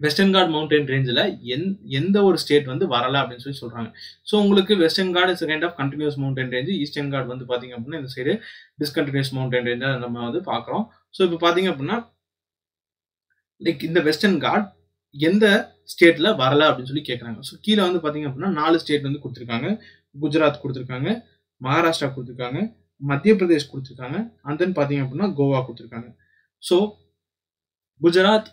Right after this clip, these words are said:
Maharashtra, கோவா இது எல்லாமே பாத்தீங்க அப்படின்னா, border ஒட்டி தான் இருக்கு. Like, sea ஓரியன்டடா ஒட்டி தான் இருக்கக்கூடிய ஒரு ஸ்டேட்ஸை நம்ம பாக்குறோம். Madhya Pradesh பாத்தீங்க அப்படின்னா,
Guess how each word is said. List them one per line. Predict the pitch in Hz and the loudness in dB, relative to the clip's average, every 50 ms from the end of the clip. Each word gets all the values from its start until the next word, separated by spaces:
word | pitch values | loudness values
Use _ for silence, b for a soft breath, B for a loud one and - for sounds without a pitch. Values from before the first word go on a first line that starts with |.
| - 151 147 | -6 0 2
Maharashtra, | 147 151 156 143 139 135 - 180 180 165 135 131 | 4 4 6 4 2 2 2 0 0 0 0 -2
கோவா | 135 131 127 123 113 - - 139 | -2 0 0 0 -2 -2 -4 -6
இது | 151 147 147 147 | 0 0 0 2
எல்லாமே | 156 156 160 165 175 175 160 | 2 0 -2 -2 -2 0 0
பாத்தீங்க | 143 139 147 147 143 131 | 0 0 0 -2 -2 -4
அப்படின்னா, | - 127 131 147 208 262 277 240 - - - 151 151 | -4 -6 -4 -2 -2 -2 -4 -6 -10 -18 -12 -4 0
border | 160 180 180 180 185 180 175 | 2 4 4 4 4 4 4
ஒட்டி | 170 165 180 165 180 | 4 4 4 4 4
தான் | 180 160 | 4 2
இருக்கு. | 139 139 139 - 202 240 185 170 | 2 0 0 0 0 2 4 2
Like, | 147 - _ _ _ _ _ - 135 - | 2 0 _ _ _ _ _ -14 -12 -8
sea | - 180 185 185 170 160 | -4 2 6 6 8 8
ஓரியன்டடா | 160 151 151 151 143 139 135 139 147 170 190 - - 147 | 6 4 4 2 2 0 0 0 0 0 0 0 0 -2
ஒட்டி | 143 139 143 143 151 | -2 0 0 0 0
தான் | 156 143 135 | 0 0 -2
இருக்கக்கூடிய | 131 131 - - - 135 147 190 214 165 | -2 -4 -8 -10 -4 0 2 4 4 4
ஒரு | 135 135 135 | 2 0 -2
ஸ்டேட்ஸை | - 139 131 131 131 147 135 | -4 -4 -6 -6 -6 -10 -12
நம்ம | 123 120 113 - | -12 -12 -12 -12
பாக்குறோம். | 117 113 - 113 113 104 - b b b b b b - 139 | -12 -12 -12 -12 -14 -14 -16 b b b b b b -4 -2
Madhya | 165 170 226 233 214 | 0 2 4 4 4
Pradesh | 208 196 185 - 151 | 4 2 0 0 -2
பாத்தீங்க | 151 147 151 147 135 | -6 -4 -2 -4 -4
அப்படின்னா, | 120 123 123 123 156 | -4 -6 -6 -2 -2